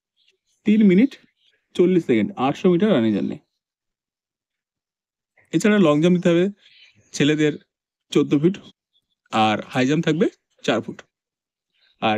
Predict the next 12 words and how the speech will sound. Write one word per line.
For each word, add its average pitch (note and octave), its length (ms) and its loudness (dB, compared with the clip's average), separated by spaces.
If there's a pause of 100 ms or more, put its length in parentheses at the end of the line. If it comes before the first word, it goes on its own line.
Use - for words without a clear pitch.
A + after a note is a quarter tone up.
(120)
মেয়েদের G3 280 2
ক্ষেত্রে F#3+ 240 0 (760)
লং C3+ 140 2 (120)
জাম্প D3 180 0 (460)
নয় A#2+ 220 0
ফুট C4+ 160 0 (300)
আর G3+ 80 -2 (420)
হাই A#2+ 180 0
জাম্প G#3 180 2
তিন E3+ 160 0
ফুট। - 140 -6 (3250)
এছাড়া E3 240 0